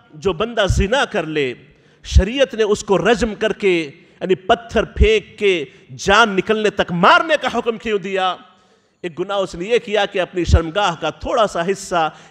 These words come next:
کسی ایسی عورت کے شرمگاہ میں داخل کر دیا جو اس کے لیے حلال نہیں تھی۔ معمولی سا کام نظر آتا ہے، چھوٹی سی بات نظر آتی ہے، لیکن اللہ تعالیٰ نے رجم کا اسے حکم دیا۔ اور کہتے ہیں،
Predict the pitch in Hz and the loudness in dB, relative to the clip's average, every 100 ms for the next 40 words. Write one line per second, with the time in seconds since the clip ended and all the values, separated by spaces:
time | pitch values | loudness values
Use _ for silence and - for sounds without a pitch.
0 | - 202 190 175 185 214 185 175 185 180 | -10 -8 -6 -2 -2 0 -2 0 2 2
1 | - 170 - 151 151 185 175 156 151 156 | -2 -4 -2 -2 2 2 4 2 4 2
2 | 156 147 214 180 165 156 151 - 139 131 | 0 -2 -2 0 0 0 -4 -4 -4 -4
3 | 120 120 123 214 - 107 92 _ _ _ | -4 -4 -6 -10 -12 -12 -14 _ _ _
4 | _ _ _ - - - 196 262 320 339 | _ _ _ -20 -16 0 4 6 6 6
5 | 349 330 330 339 339 311 311 285 277 220 | 4 4 4 2 2 2 2 2 0 -2
6 | 175 135 - _ - - 233 311 320 311 | -2 -8 -12 _ 0 2 2 0 -2 2
7 | 320 320 320 339 330 320 226 165 - - | 2 2 2 2 2 -2 -4 -4 -8 -4
8 | 220 254 277 285 285 311 277 294 302 330 | -4 -2 -4 -2 2 2 2 2 2 2
9 | 330 254 294 320 330 320 330 320 294 294 | 2 4 4 4 0 0 0 2 0 0
10 | 330 330 330 285 220 165 156 _ _ _ | -2 -6 -4 0 0 -4 -14 _ _ _
11 | _ _ _ _ 160 170 202 202 190 180 | _ _ _ _ -12 -8 -8 -6 -4 -2
12 | 175 | -2